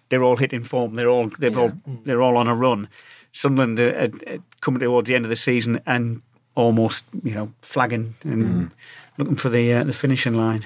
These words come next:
Speaker 2: Yeah, I think we're starting to possibly see a, a, a drop in stamina. But how much of is, how much of it is a concern, Josh, that we're, that perhaps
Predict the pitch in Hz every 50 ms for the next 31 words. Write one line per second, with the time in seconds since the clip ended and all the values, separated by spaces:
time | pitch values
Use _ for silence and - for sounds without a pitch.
0 | - - 127 117 113 107 82 - - - 131 117 113 107 - - - 120 113 110
1 | 110 101 - 107 104 101 - - 117 107 120 101 107 95 - - - 107 104 101
2 | 101 95 - - - - - - - - - - 110 107 - 123 101 - 110 101
3 | - - - 113 110 110 110 104 98 92 - - - - - _ - 110 - 151
4 | 156 165 170 165 - 151 135 143 135 123 - - 139 156 165 170 160 - - -
5 | - - - _ - 139 127 123 123 120 120 120 117 - - 113 104 - - 123
6 | 123 120 113 104 113 101 101 - - - 113 90 - 104 110 120 120 120 120 117
7 | 113 - - _ - 123 120 - 113 117 123 - -